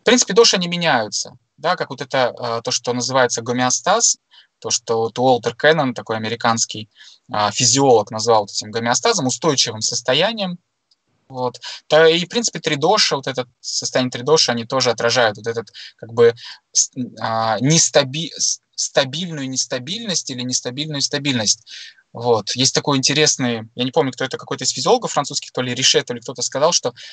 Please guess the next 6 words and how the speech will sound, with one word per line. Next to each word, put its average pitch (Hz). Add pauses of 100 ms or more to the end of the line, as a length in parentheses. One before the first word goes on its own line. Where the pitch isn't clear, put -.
человек 151
жив, 190 (500)
потому 147
что -
он 135
нестабилен. 131